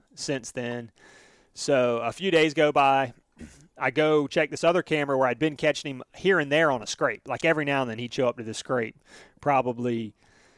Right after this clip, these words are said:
I don't know, six, seven hundred yards through the woods, maybe, on the scrape. So I go check the camera, and bam, there he is on the camera. It's four days later. He's on the camera, <clears throat> looks perfectly fine. I couldn't even tell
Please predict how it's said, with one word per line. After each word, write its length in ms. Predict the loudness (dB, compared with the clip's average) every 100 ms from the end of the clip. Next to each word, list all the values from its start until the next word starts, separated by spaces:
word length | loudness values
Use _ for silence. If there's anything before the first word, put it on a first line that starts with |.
| _
I 80 | -10
don't 100 | -8
know, 100 | -8
six, 280 | -6 -6 -2
seven 240 | -2 -2
hundred 240 | -4 -6 -2
yards 580 | 0 0 -2 -6 -14 -16 -6
through 180 | -4 -2
the 80 | -2
woods, 480 | 0 0 -2 -10 -2
maybe, 380 | 0 0 -4 -12 _ _ _ _ _ _ -6
on 160 | -6
the 80 | -6
scrape. 400 | -4 -2 -2 -4
So 380 | -4 0 0 -2 -8 -20 _ -6
I 80 | 0
go 100 | 2
check 180 | 0 -2
the 80 |
camera, 400 | 0 0 2 -2 -4
and 140 | 0
bam, 360 | 2 2 0 0
there 160 | 2
he 60 | 2
is 100 | 0
on 80 | -6
the 80 | -6
camera. 340 | -6 -6 -10
It's 120 | -6
four 180 | 0 2
days 200 | 2 2
later. 440 | -2 -2 -4 -8 -6
He's 160 | 0 0
on 80 |
the 80 | 0
camera, 520 | -2 -4 -2 -4 -6 -10 -16
<clears throat> 200 | -14 -6
looks 260 | 0 0 2
perfectly 440 | 0 2 -2 -4
fine. 400 | -2 0 0 0
I 100 | 0
couldn't 220 | 0 -2
even 160 | -4 -6
tell 440 | -2 0 -2 -4